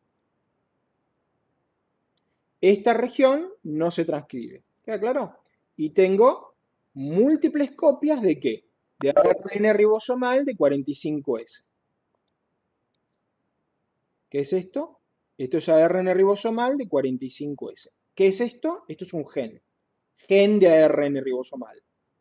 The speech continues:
Gen de A R N ribosomal. ¿Y esto? Gen de A R N ribosomal. Entonces lo estoy copiando. ¿Queda claro? Son genes, estos son genes que estoy copiando.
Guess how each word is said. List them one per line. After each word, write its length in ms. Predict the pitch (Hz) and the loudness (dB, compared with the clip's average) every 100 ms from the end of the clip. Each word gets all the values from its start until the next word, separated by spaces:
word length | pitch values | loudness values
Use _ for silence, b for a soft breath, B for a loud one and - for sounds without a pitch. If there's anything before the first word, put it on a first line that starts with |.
| _ _ | _ _
Gen 520 | _ 185 190 202 208 | _ 2 4 4 4
de 80 | 190 | 4
A 180 | 165 151 | 6 4
R 180 | 147 147 | 2 0
N 140 | 139 | -2
ribosomal. 600 | 131 120 - 131 120 _ _ _ | -4 -6 -8 -14 -14 _ _ _
¿Y 100 | 147 | -12
esto? 400 | 160 226 294 - _ _ _ _ | -10 -10 -12 -14 _ _ _ _
Gen 480 | - 190 196 208 214 | -2 2 2 2 2
de 100 | 190 | 4
A 220 | 165 160 | 6 4
R 320 | 156 156 151 | 2 0 -2
N 160 | 147 143 | -4 -6
ribosomal. 640 | 135 123 127 135 117 - _ _ _ _ _ - | -6 -6 -8 -12 -16 -18 _ _ _ _ _ -10
Entonces 320 | 127 139 151 | -6 0 2
lo 80 | 147 | 2
estoy 400 | 143 185 202 208 | 0 2 2 4
copiando. 840 | 202 202 202 160 123 113 110 - - _ _ | 0 2 2 2 0 -6 -10 -16 -20 _ _
¿Queda 200 | 156 139 | -8 -4
claro? 480 | 143 185 247 202 _ _ _ _ _ _ | 0 0 -2 -6 _ _ _ _ _ _
Son 340 | - 160 170 | -6 -4 -2
genes, 720 | - 226 247 277 370 - - _ - | -2 2 2 2 -2 -6 -18 _ -14
estos 280 | 139 151 - | -10 -10 -8
son 220 | 151 160 | -10 -10
genes 840 | - 269 240 240 330 - - - _ _ _ _ _ _ _ _ _ _ _ _ | -4 0 0 -2 -4 -10 -18 -20 _ _ _ _ _ _ _ _ _ _ _ _
que 100 | 139 | -12
estoy 380 | 131 - 170 175 | -8 0 0 2
copiando. 680 | 160 143 131 107 - - | -2 -2 -4 -6 -10 -20